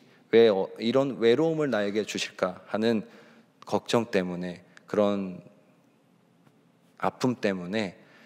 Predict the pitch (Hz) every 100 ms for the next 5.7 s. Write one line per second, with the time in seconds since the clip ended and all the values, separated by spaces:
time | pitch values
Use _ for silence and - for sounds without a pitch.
0 | - _ _ _ _ - 82 80 - -
1 | - - 139 139 131 131 143 127 117 104
2 | 90 104 104 90 80 90 85 - _ _
3 | _ - 107 107 107 101 139 139 120 110
4 | 92 - 98 95 92 - - _ - 95
5 | 92 87 - 80 80 -